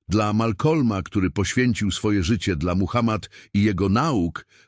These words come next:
te revelations były druzgocące.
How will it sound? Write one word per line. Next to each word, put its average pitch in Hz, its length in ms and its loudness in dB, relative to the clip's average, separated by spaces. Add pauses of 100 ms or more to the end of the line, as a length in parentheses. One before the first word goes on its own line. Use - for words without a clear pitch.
te 107 220 2
revelations 107 800 0
były 101 280 2
druzgocące. 80 960 -2